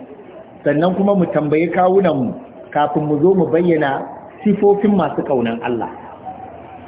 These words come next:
Akhil Habib, malam ya ce, "Ya kai ɗan uwa abun ƙauna. إذا كانت محبة الله عز وجل فردا لازما." Idan ka fahimci cewa ƙaunan Allah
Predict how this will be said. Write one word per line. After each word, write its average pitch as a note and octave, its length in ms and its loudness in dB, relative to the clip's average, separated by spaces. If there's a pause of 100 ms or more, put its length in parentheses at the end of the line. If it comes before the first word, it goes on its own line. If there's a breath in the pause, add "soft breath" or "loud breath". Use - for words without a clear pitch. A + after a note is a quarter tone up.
(800)
Akhil A#3+ 300 2
Habib, D#3 460 0 (320)
malam G3+ 180 4
ya F3+ 220 4
ce, F3 60 4
"Ya F#3 140 4
kai - 200 2
ɗan G3+ 140 4 (100)
uwa G3+ 300 6
abun E3+ 260 2
ƙauna. B2 500 0 (720)
إذا D#3 260 2
كانت A3 560 2
محبة F3+ 560 2
الله E3 460 4 (320)
عز D#3+ 320 0
وجل D#3 480 2 (340)
فردا G3+ 440 2
لازما." C#3+ 760 2 (760)
Idan G3 260 2
ka B3 120 4
fahimci F#3+ 380 0
cewa F3 400 4
ƙaunan D#3 540 2
Allah F#3 380 2